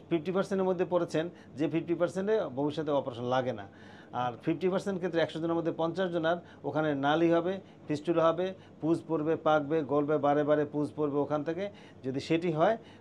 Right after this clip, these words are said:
তাহলে যদি আপনার হয় ভবিষ্যতে, আমি জানি না, এখন তো শুকিয়ে গেছে পুরোপুরি, তো ধরে নিচ্ছি যে আপনার পুরাই শুকিয়ে গেছে। কিন্তু যদি ভবিষ্যতে কোনো সময় পাকে, গলে, পুজ পড়ে ওখান থেকে, তাহলে ফিস্টুলা হয়েছে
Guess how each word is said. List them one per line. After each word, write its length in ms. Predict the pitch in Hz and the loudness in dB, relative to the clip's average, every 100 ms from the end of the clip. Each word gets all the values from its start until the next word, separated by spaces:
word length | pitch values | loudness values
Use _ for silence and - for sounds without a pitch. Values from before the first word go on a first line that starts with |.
| - | 0
তাহলে 400 | 156 160 143 120 - - | 4 4 4 -2 -8 -6
যদি 200 | 143 160 | 2 6
আপনার 360 | 143 135 202 170 | 6 4 2 4
হয় 240 | 143 135 | 6 4
ভবিষ্যতে, 420 | 117 135 131 131 | 0 -4 -4 -2
আমি 120 | 135 | -2
জানি 220 | 131 139 160 | 0 -2 0
না, 100 | 147 | 0
এখন 240 | 131 135 | -2 -4
তো 60 | 135 | -6
শুকিয়ে 320 | 143 143 151 | -6 -2 -2
গেছে 160 | 139 123 | -4 -4
পুরোপুরি, 400 | 139 117 131 151 - - - | -4 -2 -4 -6 -12 -16 -6
তো 120 | 139 | -4
ধরে 240 | 127 165 | 2 4
নিচ্ছি 240 | 196 196 208 | 4 0 0
যে 80 | 196 | 0
আপনার 220 | 175 175 | 2 0
পুরাই 280 | 160 170 165 | 2 2 2
শুকিয়ে 280 | 139 143 131 | 0 -2 -2
গেছে। 200 | 123 - 160 - - - - | -4 -6 -10 -12 -20 -14 -4
কিন্তু 160 | 151 143 | -2 0
যদি 160 | 160 175 | 2 4
ভবিষ্যতে 400 | 160 170 180 180 | 2 2 0 -2
কোনো 160 | 180 | -2
সময় 140 | 165 170 - - | 0 -2 -4 2
পাকে, 400 | 147 147 175 165 | 2 2 0 0
গলে, 340 | 147 147 156 - | 2 4 2 -2
পুজ 160 | 151 139 | -4 -4
পড়ে 180 | 156 139 | -2 0
ওখান 200 | 131 160 151 | 0 0 0
থেকে, 220 | 113 117 - - - - | -4 -8 -14 -20 -12 -2
তাহলে 240 | 139 151 | 0 0
ফিস্টুলা 420 | 151 147 - 170 | -2 -6 -2 0
হয়েছে 280 | 156 165 165 | 2 2 2